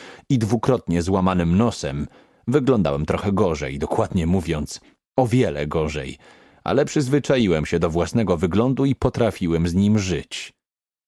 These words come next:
Naprawdę było mi obojętne, co ten arogancki i wystrojony porucznik o mnie myślał. Chciałem tylko porządnie się napić. "Wylał mi pan wodę",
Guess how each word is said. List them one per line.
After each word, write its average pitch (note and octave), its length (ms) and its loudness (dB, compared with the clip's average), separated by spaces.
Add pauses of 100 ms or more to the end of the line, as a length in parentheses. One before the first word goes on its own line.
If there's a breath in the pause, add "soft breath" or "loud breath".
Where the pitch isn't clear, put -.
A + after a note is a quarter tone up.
(140)
Naprawdę E2 460 -2
było E2 240 0
mi E2 140 0
obojętne, E2 580 0
co D#2 140 -6
ten D#2 160 -2
arogancki E2+ 840 -2
i E2 60 0
wystrojony F#2 600 0
porucznik F#2 640 -2
o F2+ 40 2
mnie E2+ 200 2
myślał. D2 520 -4 (260 loud breath)
Chciałem D#2 360 -2 (120)
tylko A#2 420 -2
porządnie D#2 640 0
się - 180 0
napić. C2+ 640 -4 (1120)
"Wylał D#2 360 0
mi D#2 120 0
pan E2+ 200 -2
wodę", C#2+ 400 -4